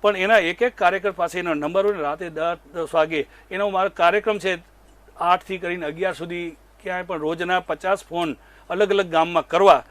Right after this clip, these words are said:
અને એ કાર્યકરને પૂછે, "તને શું સમજ આવે? તમારી શું સમજ આવે?" આવો જ્યારે પ્રમુખ બન્યો હોય ત્યારે અમને પણ વિશેષ આનંદ થાય છે. સમગ્ર કચ્છ જિલ્લાની ટીમ ફરીથી સારા એવા કામ કરી અને લોકોનો વિશ્વાસ જીતશે અને લોકોનો વિશ્વાસ જીતી અને આગામી દિવસોની અંદર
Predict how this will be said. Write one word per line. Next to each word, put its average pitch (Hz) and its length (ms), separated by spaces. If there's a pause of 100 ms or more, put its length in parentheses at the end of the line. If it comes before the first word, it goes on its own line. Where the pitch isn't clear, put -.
(160)
અને 170 160
એ 151 40
કાર્યકરને 170 400
પૂછે, 165 280
"તને 151 200
શું 220 260
સમજ 143 280
આવે? 127 80
તમારી 160 280
શું 180 240
સમજ 139 220
આવે?" 113 180 (420)
આવો 208 260
જ્યારે 269 200
પ્રમુખ 240 260
બન્યો 208 220
હોય 175 180
ત્યારે 156 460 (360)
અમને 180 200
પણ 175 320
વિશેષ 151 360
આનંદ 165 260
થાય 165 140
છે. 151 120
સમગ્ર 202 440 (200)
કચ્છ 185 220
જિલ્લાની 160 340
ટીમ 151 300 (340)
ફરીથી 170 260
સારા 151 240
એવા 151 140
કામ 147 280
કરી 180 220
અને 143 160
લોકોનો 226 460
વિશ્વાસ 196 340
જીતશે 147 420 (220)
અને 160 100
લોકોનો 190 400
વિશ્વાસ 202 320
જીતી 175 340 (340)
અને 147 100
આગામી 147 400
દિવસોની 180 420
અંદર 156 340